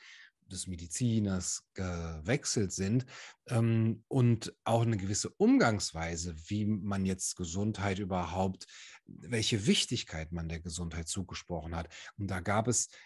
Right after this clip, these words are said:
ähm, muss man sagen, auch erstmal viele andere Dinge, die den Menschen, ähm, ja, sozusagen wichtiger waren. Das war zum Beispiel die spirituelle Ebene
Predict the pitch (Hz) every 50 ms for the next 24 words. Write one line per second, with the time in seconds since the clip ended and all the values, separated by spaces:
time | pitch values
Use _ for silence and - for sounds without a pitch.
0 | - - - 107 101 101 98 98 95 90 - - - - - 127 123 120 - -
1 | 120 110 104 101 92 98 107 117 120 - - 110 101 117 107 110 - - 117 107
2 | 101 - - 117 104 - - - 147 208 240 269 175 117 92 78 85 85 85 90
3 | 117 135 101 95 90 87 92 87 90 87 87 87 90 - - 90 87 85 85 85
4 | 82 85 82 87 87 80 80 80 78 78 80 _ - 92 82 82 82 - - -
5 | 85 82 85 85 117 175 - - 160 107 95 87 85 87 85 85 85 - - -
6 | 98 123 185 190 - 214 135 101 92 85 - - - 80 80 78 - - 90 82
7 | 87 85 - - 90 82 85 85 82 87 - 98 90 87 85 85 85 101 151